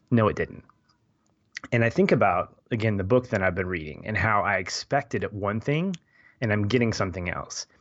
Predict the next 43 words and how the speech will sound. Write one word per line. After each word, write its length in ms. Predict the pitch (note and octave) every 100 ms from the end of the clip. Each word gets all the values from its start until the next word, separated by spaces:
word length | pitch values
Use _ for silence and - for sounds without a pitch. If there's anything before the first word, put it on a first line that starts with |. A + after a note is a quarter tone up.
| _ _ -
And 140 | A#2
for 100 | -
me, 500 | G2+ C3 F#3+ A#2 F#2+ G2 - - _ _ _ -
the 80 |
story 400 | - - C3 C#3+
that 140 | C3 A2
I 100 | G2
got 560 | F#2 E2+ G#2 - - - _ _ _ _ _
was 120 | A2
not 140 | A#2 A2+
the 40 |
story 240 | - B2 G#2+
that 120 | G2
I 60 | F2+
expected. 580 | - G#3 A3+ G2 G2+ - _ _ _
And 160 | F#2 A#2
it 120 | -
clearly 400 | - E3+ F3 G#2+
was 160 | G2+
not 180 | A2 G2+
the 80 | G#2
story 300 | - A2 G2+
that 160 | G2+ F#2
was, 260 | F#2 F2+ - - _ _ _ _ -
you 100 | G#2
know, 100 | F2+
marketed 540 | F#2+ G#2+ E3+ - D#2+ -
to 160 | D2
me, 240 | C#2 B1 - _ _
because 180 | A2+ A#2+
I 40 | A#2
believe 360 | B2+ D#3 E3+
that, 100 | A#2 - _ _ _
and 80 | C3+
I, 80 | C#3
I 40 | F3
don't 140 | D3+
know 60 | A#2
how 140 | G2
much 360 | G#2+ G2 - - _ _ -
influence 380 | A2 - F#2 -
the 120 | F#2+
director 520 | F#2 G2 - F2+ E2+